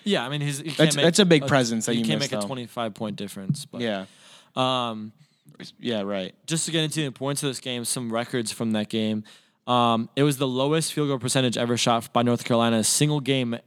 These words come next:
Speaker 1: at the Dean E. Smith Center. Uh,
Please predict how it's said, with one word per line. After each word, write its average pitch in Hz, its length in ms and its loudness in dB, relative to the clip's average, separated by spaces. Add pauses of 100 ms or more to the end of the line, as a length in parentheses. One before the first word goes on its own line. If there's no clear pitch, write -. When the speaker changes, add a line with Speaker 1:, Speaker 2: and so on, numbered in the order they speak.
(100)
Speaker 1:
at 123 180 0
the 127 80 0
Dean 120 340 0
E. 117 120 -2
Smith 120 340 -2
Center. 113 520 -4 (140)
Uh, 101 380 -6